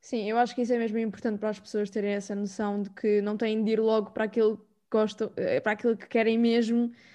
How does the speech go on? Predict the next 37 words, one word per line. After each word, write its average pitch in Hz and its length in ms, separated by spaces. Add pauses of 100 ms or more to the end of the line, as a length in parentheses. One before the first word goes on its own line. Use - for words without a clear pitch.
(140)
eh, 226 280
logo 233 240
a 240 40
seguir 233 220
o 233 40
décimo 233 320
segundo 226 340
ano. 220 160
Há 208 80
muitas 233 320
alternativas, 226 1000 (320)
eh, 220 340
e 247 60
se - 80
calhar 240 160
até 247 140
há 269 80
pessoas 254 300
que 247 60
não 220 120
sabem 240 340
que - 80
podem 208 280
ir 202 80
para 214 120
outra 214 200
engenharia 214 420
e - 20
depois 262 240
trocar, 269 460
se 190 80
calhar 202 260
até 220 240
isso 220 260
não, 226 280
não 226 160
faz, 226 280